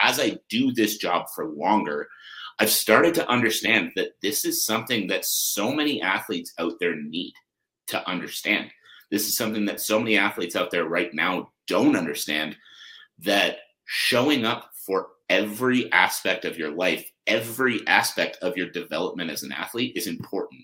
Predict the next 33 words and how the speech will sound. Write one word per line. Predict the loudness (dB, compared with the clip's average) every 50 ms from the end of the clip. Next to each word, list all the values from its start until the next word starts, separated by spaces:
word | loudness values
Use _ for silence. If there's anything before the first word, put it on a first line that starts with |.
| _ -10
not | -8 -4 0 0 0 0 -2 -4 -8
just | -4 0 0 0 0 0 -4
the | -6 -6
stuff | -4 -2 -2 -2 -2 -4
you | -10 -8
really | -8 -6 -6 -6 -8 -10
enjoy. | -12 -12 -8 -8 -8 -8 -10 -14 _ _ _ _ -20 -20 -20 -20 -18 -18 -18 -18 -18 -18 -18 -14 -8
You | -6
know, | -4 -2 -2
because | -2 -2 0 0 0 2
I | 4 2
have | 2 2 0
so, | -2 -2 -2 -2 -2 -2 -2 0
I've | 0 0 0 0
spoken | -2 2 2 2 2 0
to | -2 -2
so | 0 0 0
many | 0 0 -2 -2
athletes, | -2 -2 -2 -2 -2 -4 -4 -2
I've | -4 -6 -6
worked | -6 -4 0 0 0 0 -2
with | -4 -4 -2
so | -2 -2 0
many | 0 0 0 -2
athletes | -2 -4 -4 -4 -4 -4 -2 -4 -2
that | 0 0 0 0 -2 -8 _ _ -20 -20 -20 -20 -20 -20 -20 -20 -10 -2
when | 0 2 2
it | 2 0 -4
comes | 0 2 4 4 4 2 2
to | 0 2
their | 2 2 2
sport | 2 -2 -6 -4 0 2 2 2 2 0 0 0
specifically, | 0 2 2 0 0 0 2 2 2 2 0 0 2 2 2 2 0 -2